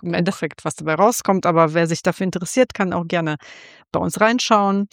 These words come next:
Speaker 2: Und wir freuen uns, wenn ihr, ähm, euer Podcast empfehlt, also euren Freunden und Familien, wenn ihr es gut findet. Wenn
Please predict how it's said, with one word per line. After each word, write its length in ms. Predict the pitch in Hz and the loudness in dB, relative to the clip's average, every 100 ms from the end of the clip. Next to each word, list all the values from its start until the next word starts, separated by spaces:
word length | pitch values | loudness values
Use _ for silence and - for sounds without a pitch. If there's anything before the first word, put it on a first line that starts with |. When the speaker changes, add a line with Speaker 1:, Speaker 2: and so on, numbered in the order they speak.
| - - - _ | -14 -20 -20 _
Speaker 2:
Und 420 | 196 185 185 170 | 2 2 2 -2
wir 260 | 180 170 165 | 2 4 4
freuen 480 | - - 180 175 170 | 0 2 4 4 0
uns, 500 | - 175 170 - 151 | -4 -4 -4 -4 -2
wenn 240 | 156 156 | -2 -2
ihr, 440 | 170 160 147 143 - 180 | -4 -4 -4 -4 -6 -6
ähm, 240 | 151 151 | -6 -6
euer 120 | 170 156 | -4 -4
Podcast 460 | - - - 147 | -6 -10 -10 -10
empfehlt, 680 | 185 160 - 233 247 254 - | -10 -10 0 4 4 2 -4
also 220 | - 190 175 | -10 -6 -4
euren 220 | 165 165 | -4 -4
Freunden 380 | - 226 226 190 | 2 4 4 2
und 140 | 175 | -4
Familien, 500 | - 180 190 190 175 | -2 0 2 0 -2
wenn 140 | 175 | -2
ihr 60 | 170 | -2
es 180 | 165 - | -4 -2
gut 220 | 220 - | -2 -2
findet. 720 | - 202 185 180 - - - | 0 0 4 2 0 -12 -8
Wenn 440 | 160 151 147 151 | -2 0 0 -2